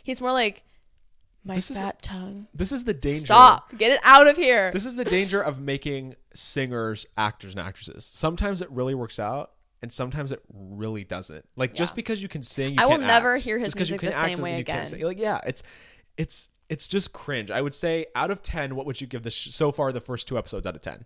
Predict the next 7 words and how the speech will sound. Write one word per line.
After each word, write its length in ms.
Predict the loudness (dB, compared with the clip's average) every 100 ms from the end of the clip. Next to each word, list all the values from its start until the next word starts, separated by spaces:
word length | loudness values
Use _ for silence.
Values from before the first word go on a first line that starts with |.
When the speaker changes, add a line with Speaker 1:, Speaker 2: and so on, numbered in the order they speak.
| -20
Speaker 1:
Four. 480 | -8 -6 -4 -8 -12 -20 _ _ _ _ _ _ _ _ _ _ _ _ _ _ _ -2
Speaker 2:
I'm 240 | 0 0
gonna 180 | -4 -10
give 340 | -10 -4 2
Speaker 1:
Uh, 200 | 6 6 4
Speaker 2:
it 60 |
Speaker 1:
maybe 360 | -2 -2 -2